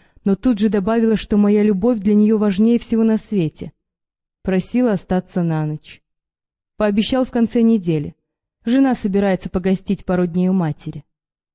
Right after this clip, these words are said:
Зависну эти несколько дней у Кристины. Если она будет и дальше на меня претендовать, придётся с ней поговорить или от неё отказаться.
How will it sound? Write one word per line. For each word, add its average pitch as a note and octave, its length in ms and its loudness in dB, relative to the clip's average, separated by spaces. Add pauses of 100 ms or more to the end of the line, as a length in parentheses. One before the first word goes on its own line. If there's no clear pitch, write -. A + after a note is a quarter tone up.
(240)
Зависну G3+ 520 0
эти A#3 160 -2
несколько G3+ 460 0
дней F#3 220 2
у - 20 -10
Кристины. D#3 680 -6 (840)
Если A#3+ 340 -2
она A#3+ 220 2
будет A3+ 340 0
и A#3 60 2
дальше A#3+ 400 0
на G3 80 4
меня F#3 220 2
претендовать, F3+ 840 -2 (340)
придётся A3 520 0
с - 100 -4
ней A#3 140 2
поговорить G3+ 640 0
или A3 160 2
от G#3+ 160 -2
неё G#3+ 200 2
отказаться. F3+ 760 -4